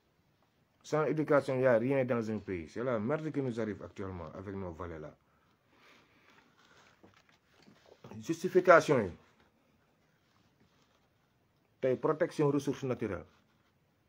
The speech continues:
Waaye yéen ana gendarme ak dem protéger ressources naturelles? Xam nga tey moom si boppam dafa wax ba fenal boppam. Defal naa les gendarmeries, defal naa les polices. Armement yi, xam nga lu muy justifier?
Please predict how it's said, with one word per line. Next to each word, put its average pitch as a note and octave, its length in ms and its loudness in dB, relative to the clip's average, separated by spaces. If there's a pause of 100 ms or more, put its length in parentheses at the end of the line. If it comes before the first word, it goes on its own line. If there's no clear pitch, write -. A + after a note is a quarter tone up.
(420)
Waaye C#3+ 240 4
yéen B2 140 2
ana F3+ 200 4
gendarme B2 500 0
ak B2+ 140 -6
dem B2 180 -4
protéger G#2+ 460 -6
ressources G#2 320 -10
naturelles? F#2+ 400 -10 (600)
Xam C3+ 140 -2
nga D3 100 0
tey C#3+ 140 4
moom C#3 180 0
si C#3 100 -6
boppam B2+ 300 -2
dafa A#2 160 -6
wax B2+ 180 0
ba A2 100 -2
fenal B2 280 -2
boppam. G2 320 -6 (2250)
Defal A2 320 -2
naa G#2+ 160 0
les G2+ 160 -4
gendarmeries, G2 560 -8 (160)
defal A2 240 -10
naa G2+ 200 -8
les F#2 140 -10
polices. F2 380 -14 (720)
Armement A2 340 -4
yi, G2 80 -2
xam C#3 160 -4
nga D#3 80 -2
lu D#3+ 80 2
muy E3 160 2
justifier? C#3+ 480 -4